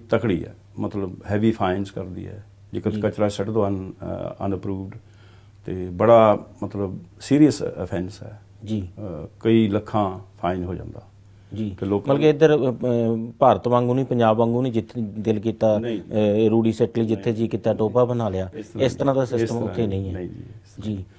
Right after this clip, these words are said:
Speaker 1: ਉੱਥੇ ਤਾਂ ਸਭ ਕੁਛ ਰੈਗੂਲੇਟਿਡ ਔਰ ਮਾਨੀਟਰਡ ਹੈ।
Speaker 2: ਜੀ।
Speaker 1: ਤੇ ਤੁਸੀਂ ਕਚਰਾ ਵੀ ਆਪਣਾ ਜਿਹੜਾ ਹੁਣ ਆਪਾਂ ਘਰਾਂ 'ਚ ਸਿੱਟਦੇ ਹਾਂ,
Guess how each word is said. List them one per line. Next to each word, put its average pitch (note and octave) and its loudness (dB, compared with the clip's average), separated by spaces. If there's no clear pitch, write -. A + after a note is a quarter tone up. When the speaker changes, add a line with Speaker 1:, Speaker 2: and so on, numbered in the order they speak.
Speaker 1:
ਉੱਥੇ A#2 -4
ਤਾਂ A2 -6
ਸਭ A#2+ 0
ਕੁਛ - -10
ਰੈਗੂਲੇਟਿਡ G2+ 0
ਔਰ F2 -6
ਮਾਨੀਟਰਡ F#2 -8
ਹੈ। - -18
Speaker 2:
ਜੀ। G2+ -10
Speaker 1:
ਤੇ F2+ -10
ਤੁਸੀਂ G2+ -8
ਕਚਰਾ B2+ 4
ਵੀ C3 6
ਆਪਣਾ A#2+ 4
ਜਿਹੜਾ A2 2
ਹੁਣ A2+ 2
ਆਪਾਂ G#2+ -2
ਘਰਾਂ G2+ 2
'ਚ G#2+ -4
ਸਿੱਟਦੇ B2+ 2
ਹਾਂ, G#2+ -4